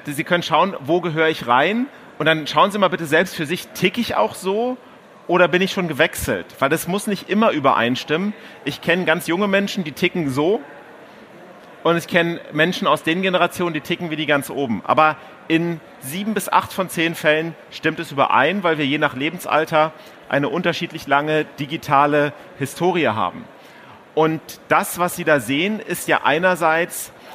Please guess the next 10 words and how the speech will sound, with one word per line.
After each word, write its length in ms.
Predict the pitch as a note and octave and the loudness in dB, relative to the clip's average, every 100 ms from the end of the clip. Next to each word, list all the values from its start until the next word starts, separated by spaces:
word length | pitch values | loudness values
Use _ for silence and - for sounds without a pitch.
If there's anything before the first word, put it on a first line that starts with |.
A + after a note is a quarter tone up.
| - | -12
das 180 | - D3 | -6 -6
Spiegelbild 600 | - F3+ F3 D#3+ D3+ D3+ | -4 -4 0 2 0 0
Ihrer 200 | D3+ B2+ | 0 0
Kundschaft, 760 | A#2+ E3+ G3+ - G#3 G#3+ - - | 0 -2 -4 0 0 0 -4 0
aber 180 | D3 - | 2 4
andererseits 560 | D#3 F3+ D#3+ D#3+ E3 | 2 2 4 4 2
auch 160 | - D3+ | 0 -2
das 160 | C#3+ | -4
Spiegelbild 760 | - D#3 E3 D#3+ D#3 D3+ D#3 - - - - - | -8 -6 -2 -2 0 -2 -2 -10 -20 -20 -16 -4
Ihrer 600 | D3+ D3 C#3+ C#3 C#3+ C#3 | -2 2 4 4 4 0